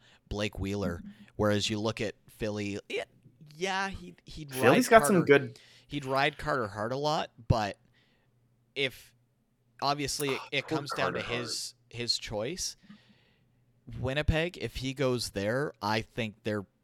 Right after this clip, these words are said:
Speaker 1: they're back looking scary. So I'm, I'm hoping Winnipeg. I want him out of the Metro, um, yesterday.
Speaker 2: Yeah, no, that's fair. And, uh, you brought up Carter Hart, and I just wanna say, like, my, uh,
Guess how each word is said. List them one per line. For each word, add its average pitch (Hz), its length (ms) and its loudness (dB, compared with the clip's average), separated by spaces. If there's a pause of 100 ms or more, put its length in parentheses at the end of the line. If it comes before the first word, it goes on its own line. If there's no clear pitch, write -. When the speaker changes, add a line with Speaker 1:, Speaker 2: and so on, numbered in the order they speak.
Speaker 1:
they're 107 140 -2
back 101 360 0
looking 101 320 -4
scary. 85 580 -2
So 85 480 -2 (680)
I'm, 110 300 0
I'm 113 160 -2
hoping 120 340 0
Winnipeg. 127 440 0
I 104 120 0
want 98 200 0
him 98 120 0
out 98 120 0
of 92 80 -4
the 92 60 -8
Metro, 90 600 -6 (180)
um, 80 500 -8 (540)
yesterday. - 840 -8 (960)
Speaker 2:
Yeah, 98 280 2 (220)
no, 120 260 4 (100)
that's 120 220 8
fair. 87 300 2 (260)
And, 131 180 8
uh, 113 220 10
you 110 140 0
brought 127 280 10
up 107 140 8
Carter 90 240 2
Hart, 87 240 2
and 90 240 -6
I 113 80 8
just 131 180 0
wanna 92 160 2
say, 85 320 -2
like, 87 320 -6
my, 139 320 6 (220)
uh, 101 240 10